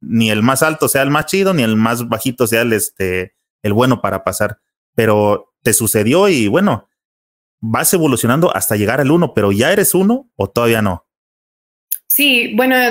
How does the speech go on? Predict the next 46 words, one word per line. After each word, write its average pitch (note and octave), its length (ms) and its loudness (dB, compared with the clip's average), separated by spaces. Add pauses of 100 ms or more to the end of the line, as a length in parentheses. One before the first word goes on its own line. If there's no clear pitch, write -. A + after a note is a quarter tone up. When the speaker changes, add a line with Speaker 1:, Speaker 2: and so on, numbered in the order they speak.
Speaker 2:
dependiendo A#3+ 500 0
del D#4 140 2
sistema B3 400 -2
que C#4+ 100 -6
tenemos A#3 460 -4
ahorita, A#3 720 -2
eh, G3+ 640 -4 (100)
el A3 100 -4
año A#3 200 -2
pasado A3+ 240 -2
yo A3 160 -2
no A3+ 400 -2
pude A3+ 180 0
jugar G3+ 240 -4
porque A3+ 220 -6
me G#3 80 -4
lastimé, G3+ 560 -4 (520)
pero G#3 680 0
sí, A3+ 240 0
este, G3+ 960 -4
casi A3 360 -2
que C4+ 80 -6
estamos A3+ 320 -4
jugando G#3 360 -4
con A3+ 160 -4
cuatro G#3+ 340 -4
afuera, A3 300 -4
entonces G#3 920 -4
es G#3 160 -4
un A#3+ 80 -4
sistema A3+ 380 -4
nuevo G#3+ 460 -4
que A3+ 100 -8
yo G#3 100 -6
también G#3 220 -4
me G#3 80 -4
tuve G#3+ 220 -6
que A3 80 -6
adaptar G#3 340 -4
a G3+ 60 -2
eso, G3+ 220 -4
pero G3+ 220 -2
balones G3 380 -4
muertos G#3 380 -6
sí G3+ 180 -4
es, - 340 -6